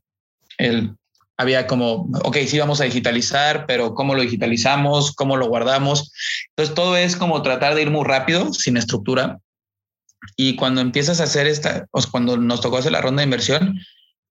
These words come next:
muchísimo era due diligence. Y cuando eres T I, ¿qué haces con due diligence? Pues necesitas dar las herramientas para decirles, "Esto está y esto no está". La transición de llevar cosas en Excel a llevarlas a, a un sistema,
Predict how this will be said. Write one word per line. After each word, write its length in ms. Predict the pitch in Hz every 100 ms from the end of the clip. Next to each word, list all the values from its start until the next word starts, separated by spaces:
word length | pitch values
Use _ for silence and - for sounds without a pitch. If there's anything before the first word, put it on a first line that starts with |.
| _ 143
muchísimo 540 | 131 - 170 185 185
era 140 | 185
due 260 | 147 139 151
diligence. 480 | 156 180 - 113 - - _ _ _ _
Y 300 | 139 127 117
cuando 580 | 123 120 120 117 113 131 98 98 -
eres 300 | 131 147 -
T 100 | 160
I, 200 | 170 175
¿qué 100 | 170
haces 180 | 160 151
con 140 | 143
due 100 | 143
diligence? 420 | 139 147 170 202 196
Pues 100 | 123
necesitas 320 | 123 131 156
dar 140 | 139 143
las 160 | 143
herramientas 440 | 127 117 127 139 151
para 100 | 123
decirles, 400 | 120 139 131 -
"Esto 260 | - -
está 300 | 156 - 165
y 120 | 180
esto 220 | 147 147 139
no 120 | 127
está". 400 | - - - - _ _ _ _ _ _ - - - - - - _ 139
La 100 | 123
transición 540 | 131 127 127 135 143
de 220 | 143 135
llevar 360 | 123 123 131 131
cosas 340 | 143 139 131
en 140 | 120 117
Excel 640 | - - 135 139 147 147 -
a 100 | 120
llevarlas 500 | 117 123 127 123 117
a, 140 | 117
a 120 | 123
un 140 | 123 123
sistema, 840 | - - - 147 147 139 147 -